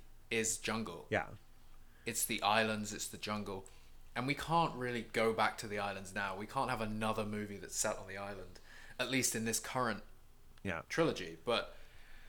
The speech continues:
Speaker 1: um, seeing those environments again, whatever this dinosaur habitat's bringing, see, we're gonna see snow. That's gonna be fascinating. I think people have always wanted to see, or, you know, there's always that anticipation, dinosaurs
Speaker 2: Yeah.
Speaker 1: in snow.
Speaker 2: <laughs>
Speaker 1: What could that really s-, what could that really mean?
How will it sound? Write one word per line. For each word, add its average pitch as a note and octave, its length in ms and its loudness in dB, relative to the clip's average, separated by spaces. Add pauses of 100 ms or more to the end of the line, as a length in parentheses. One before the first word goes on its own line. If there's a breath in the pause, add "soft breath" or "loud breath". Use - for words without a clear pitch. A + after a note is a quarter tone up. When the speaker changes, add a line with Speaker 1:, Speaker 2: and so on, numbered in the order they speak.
(200 loud breath)
Speaker 1:
um, F#2 340 0 (280)
seeing D#3+ 400 8
those B2 200 6
environments A2 500 6
again, G#2+ 220 2
whatever A#2 240 4
this G#2+ 160 -2
dinosaur G#2+ 400 0
habitat's G#2 480 -2
bringing, G#2+ 320 -2
see, C3+ 260 4
we're A2+ 120 -4
gonna A#2 200 2
see G#2 160 4
snow. A#2 540 4 (400 loud breath)
That's A#2+ 240 8
gonna A#2+ 160 2
be G#2+ 120 -2
fascinating. G#2 840 0
I G#2 40 -2
think G#2+ 180 -4
people A#2+ 220 -4
have G2+ 60 -2
always A#2 240 2
wanted G#2+ 220 -2
to - 80 -4
see, G2 420 -2 (460)
or, A2+ 220 4 (120)
you C3+ 80 -2
know, F#2+ 240 -2
there's A2+ 200 2
always A2+ 240 2
that F#2 280 4
anticipation, A2 640 -2
dinosaurs A2+ 460 4
Speaker 2:
Yeah. E2+ 100 8
Speaker 1:
in - 60 2
snow. A#2+ 580 4
Speaker 2:
<laughs> - 40 -16 (320 loud breath)
Speaker 1:
What - 80 -8
could - 80 -6
that A#2 160 6
really B2 200 2
s-, - 260 2
what B2+ 140 -6
could - 120 0
that A2 140 4
really A#2+ 280 4
mean? A2+ 360 -2